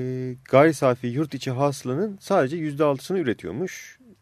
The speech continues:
Deprem ve tsunami'nin en çok zarar verdiği Miyagi ve Iwate bölgeleri gayri safi yurt içi hasılanın yüzde iki buçuk oranında katkı-,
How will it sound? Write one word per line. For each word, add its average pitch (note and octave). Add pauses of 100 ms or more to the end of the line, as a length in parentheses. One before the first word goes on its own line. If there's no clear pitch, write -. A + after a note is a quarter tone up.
(160)
Deprem C#3+
ve C#3+
tsunami'nin C#3+
en C#3
çok B2+
zarar B2
verdiği A2+
Miyagi A#2+
ve A2+
Iwate B2
bölgeleri G#2+ (360)
gayri A#2+
safi A#2
yurt G#2+
içi -
hasılanın G2
yüzde G2
iki G#2
buçuk B2
oranında F2+
katkı-, -